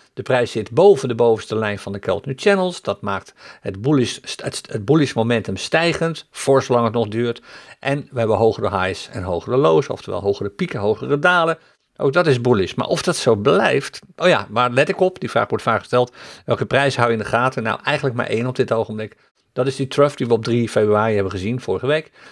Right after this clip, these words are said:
Eh, die van zesendertigduizend tweehonderdvierenzestig dollar. Als de prijs daaronder komt,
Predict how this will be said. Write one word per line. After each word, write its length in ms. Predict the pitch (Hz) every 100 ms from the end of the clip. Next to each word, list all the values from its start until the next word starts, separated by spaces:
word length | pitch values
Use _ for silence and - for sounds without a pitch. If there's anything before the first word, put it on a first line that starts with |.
| _
Eh, 340 | - 120 120 117
die 140 | 117
van 300 | - 110 107
zesendertigduizend 920 | 101 117 120 110 104 101 104 104 107
tweehonderdvierenzestig 1000 | - 107 98 95 - 123 101 - 95 -
dollar. 300 | 92 120 107
Als 100 | -
de 80 | -
prijs 280 | 113 127 117
daaronder 440 | 117 123 196 214
komt, 400 | 208 214 214 208